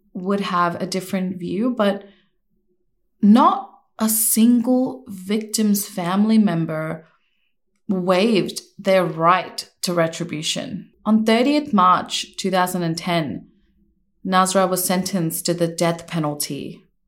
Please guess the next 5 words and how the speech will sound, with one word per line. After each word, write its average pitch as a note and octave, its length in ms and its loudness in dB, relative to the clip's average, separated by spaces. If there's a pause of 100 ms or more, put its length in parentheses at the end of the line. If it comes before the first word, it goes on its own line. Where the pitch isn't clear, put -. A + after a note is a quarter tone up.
for E3 240 -2
premeditated A3 920 0
murder, G#3 680 0 (200)
attempted G3+ 560 -2
murder, F#3 560 0